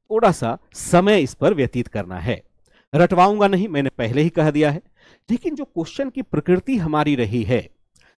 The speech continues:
जिसमें कि आपको lot of confusion हो सकता है, क्या उसे दूर किए बगैर आगे बढ़ना संभव होगा? क्या उसको छोड़ दें ऐसे कि जो होगा बच्चा अपना देख लेगा? मेरे बस की बात तो नहीं है। मैं चाहूंगा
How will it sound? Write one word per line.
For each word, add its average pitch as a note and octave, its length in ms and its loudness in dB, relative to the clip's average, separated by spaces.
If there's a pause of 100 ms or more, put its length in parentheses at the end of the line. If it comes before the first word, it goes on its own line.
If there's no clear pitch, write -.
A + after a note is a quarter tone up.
(140)
जिसमें A3 280 -4
कि A#3+ 100 0
आपको E3 400 0
lot C3 320 0 (100)
of A#3+ 100 0
confusion D3+ 480 0
हो A2 140 -14
सकता - 320 -10
है, A#2+ 300 -4 (420)
क्या F#3+ 220 4
उसे E3+ 400 0
दूर D3 340 -4
किए F3+ 400 2
बगैर D3+ 380 4
आगे D#3+ 340 2
बढ़ना E3+ 300 0
संभव F#3 360 -2
होगा? F#3 280 -2 (760)
क्या F#3+ 120 4
उसको G3+ 200 -4
छोड़ A3+ 280 2
दें F3 160 6
ऐसे - 240 -2
कि E3 80 -6
जो D#3 140 -2
होगा D#3 220 2
बच्चा C#3+ 280 2
अपना C#3 220 -2
देख C3+ 220 -2
लेगा? C3 240 -2 (640)
मेरे A#3 240 8
बस G3+ 200 4
की E3+ 100 0
बात C3 220 2
तो A2 60 -12
नहीं G#2 260 -6
है। - 80 -20 (420)
मैं C#3 80 0
चाहूंगा D3 520 0